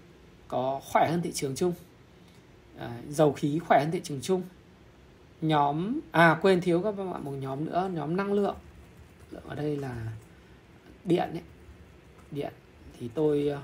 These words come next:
chút xíu tôi sẽ nói một số các mã mà các bạn có thể theo dõi tôi, các bạn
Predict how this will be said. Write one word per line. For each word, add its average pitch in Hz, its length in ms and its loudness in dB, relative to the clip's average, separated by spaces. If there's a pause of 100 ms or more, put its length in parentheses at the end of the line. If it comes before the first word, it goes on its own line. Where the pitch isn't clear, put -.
(160)
chút - 120 -6
xíu 202 200 6
tôi 208 120 4
sẽ 190 100 -2
nói 156 180 -4
một 175 100 -4
số 147 200 -4
các 180 200 -8
mã 175 300 -2
mà 190 140 -8
các 156 120 -8
bạn 165 240 -4
có 147 100 -10
thể 151 120 -8
theo 156 160 -4
dõi 165 200 -2
tôi, 165 240 0
các 165 80 -6
bạn - 160 -8